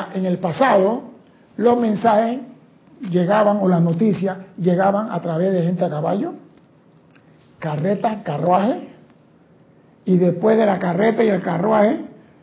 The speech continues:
fueron los trovadores que llevaban noticias de pueblo en pueblo, después los jinetes, después los barcos, después el telégrafo, cable submarino,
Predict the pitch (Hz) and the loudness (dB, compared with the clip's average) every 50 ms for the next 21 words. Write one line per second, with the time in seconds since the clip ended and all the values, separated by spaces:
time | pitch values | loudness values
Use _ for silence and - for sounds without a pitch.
0 | _ _ _ _ _ - - 190 196 202 202 185 190 202 185 170 175 175 180 196 | _ _ _ _ _ -4 0 2 4 4 4 2 2 2 2 2 2 4 4 4
1 | 214 214 208 180 196 180 180 190 208 214 208 196 180 185 208 190 - 226 185 175 | 4 4 4 2 2 2 2 4 4 4 2 2 0 0 -2 0 2 2 2 2
2 | 170 - 202 202 202 202 196 190 180 175 190 196 190 196 208 208 226 302 349 - | 0 0 2 2 4 4 4 2 2 2 2 2 2 2 2 2 0 -2 -4 -6
3 | - - - - - - - - _ _ _ _ _ - - - - - - - | -14 -18 -20 -20 -20 -20 -20 -20 _ _ _ _ _ -20 -20 -20 -20 -20 -20 -16
4 | _ - 180 180 180 208 208 226 214 196 190 190 185 214 226 226 233 254 247 311 | _ -2 -2 0 2 4 4 4 6 4 4 4 4 2 2 2 2 2 2 2
5 | 302 - - - - - - _ - - - _ _ _ _ - 170 180 170 175 | 2 -4 -10 -16 -20 -20 -20 _ -20 -20 -20 _ _ _ _ -2 -2 0 0 2
6 | 208 208 208 202 190 208 214 214 226 220 233 247 247 277 269 - - - - - | 2 2 2 4 4 4 4 4 2 0 0 0 0 0 0 -2 -10 -16 -20 -14
7 | - - 170 269 262 185 208 208 214 - 226 196 202 226 226 240 254 247 214 185 | -6 -2 0 0 0 0 0 0 0 0 0 2 2 4 4 4 4 4 2 2
8 | 233 254 294 339 - - - - - - - - - - - 226 233 233 233 233 | 0 -2 -2 -2 -6 -10 -20 -20 -20 -20 -20 -20 -6 2 6 8 8 8 8 8
9 | 233 226 202 - 226 196 190 196 196 208 247 262 262 254 269 269 302 - - - | 6 6 4 4 0 2 2 4 4 4 6 6 6 6 4 2 0 -2 -6 -14